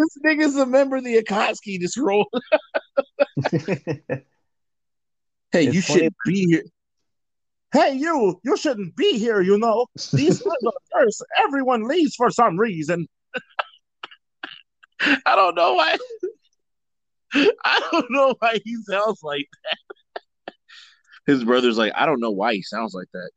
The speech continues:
Speaker 1: Like, this, that, that, it's not, <laughs> I don't know. I don't, I don't know why, I don't know why he does that.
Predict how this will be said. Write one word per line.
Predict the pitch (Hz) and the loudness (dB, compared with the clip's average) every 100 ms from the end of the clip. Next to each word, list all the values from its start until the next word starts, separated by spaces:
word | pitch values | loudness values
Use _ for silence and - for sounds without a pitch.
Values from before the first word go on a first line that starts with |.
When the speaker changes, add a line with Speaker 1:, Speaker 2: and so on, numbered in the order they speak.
| - | -8
Speaker 1:
Like, | 104 98 101 | -6 -6 -6
this, | 120 - 151 | -4 -4 -2
that, | 117 - | -2 -2
that, | 117 117 | -4 -4
it's | - - - | -4 -6 -6
not, | 123 - | -6 -2
<laughs> | 220 - _ - | -4 -4 _ -2
I | 143 | 0
don't | 139 110 | 2 2
know. | 131 - - _ _ - - - - | 0 0 -4 _ _ -20 -18 -16 -4
I | 123 | 0
don't, | 123 131 | 4 4
I | 104 123 | 4 2
don't | 127 | 0
know | 127 | 0
why, | 117 123 | 2 4
I | 127 | 4
don't | 120 120 | 2 -2
know | 117 | 0
why | 120 | 0
he | 113 | -2
does | 104 110 | -2 -4
that. | 107 107 | -2 -2